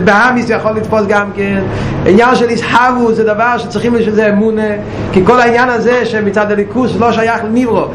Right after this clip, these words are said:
שנברא זה פלא, זה, זה כל יכול וכל זה, זה רק נפש של כיס הוא כלי לזה, אבל שבהמיס זה לא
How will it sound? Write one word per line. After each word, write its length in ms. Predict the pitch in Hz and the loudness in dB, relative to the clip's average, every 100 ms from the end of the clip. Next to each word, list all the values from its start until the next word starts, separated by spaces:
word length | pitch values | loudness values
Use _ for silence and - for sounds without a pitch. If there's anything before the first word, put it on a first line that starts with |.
| - - | -10 0
שנברא 400 | 185 202 240 233 | 2 4 4 2
זה 120 | 214 | 2
פלא, 480 | 208 233 254 240 214 | 0 -2 -2 0 -2
זה, 200 | 190 202 | -2 -2
זה 80 | 190 | -2
כל 360 | - 220 202 214 | 0 2 2 2
יכול 300 | 226 262 220 | 2 2 0
וכל 240 | 202 240 196 | 0 -2 0
זה, 180 | 233 214 - - - | 0 -2 -6 -10 -2
זה 100 | 180 | 2
רק 220 | 190 226 226 | 4 2 0
נפש 160 | 214 | 0
של 140 | 233 226 | 0 0
כיס 200 | 247 247 | 0 0
הוא 80 | 233 | 2
כלי 120 | 208 | 2
לזה, 200 | 190 151 | 2 0
אבל 80 | 151 | -2
שבהמיס 420 | 180 180 233 233 | 0 2 2 2
זה 60 | |
לא 100 | 208 | 0